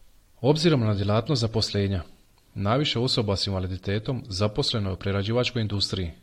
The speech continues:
devetnaest zarez dvadeset posto, zatim u administrativnim i pomoćnim uslužnim djelatnostima, jedanaest zarez pedeset posto, te u javnoj upravi i obrani, obveznom socijalnom osiguranju, jedanaest posto.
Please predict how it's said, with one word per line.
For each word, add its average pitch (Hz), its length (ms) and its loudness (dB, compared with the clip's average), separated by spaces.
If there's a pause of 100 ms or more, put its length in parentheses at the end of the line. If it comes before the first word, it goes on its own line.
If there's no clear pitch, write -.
(140)
devetnaest 107 500 0
zarez 98 280 0
dvadeset 92 400 0
posto, - 300 -6 (500)
zatim 110 420 2
u 101 240 0
administrativnim 107 880 0
i 87 120 -6
pomoćnim 120 460 0
uslužnim 110 420 -2
djelatnostima, 107 840 0
jedanaest 95 440 -2
zarez 92 280 -2
pedeset 113 460 -2
posto, - 300 -6 (800)
te 135 140 6
u 120 100 4
javnoj 110 320 6
upravi 123 380 4
i 120 40 4
obrani, 92 400 2 (580)
obveznom 107 420 2
socijalnom 95 460 -2
osiguranju, 104 720 0 (340)
jedanaest 104 520 0
posto. - 300 -10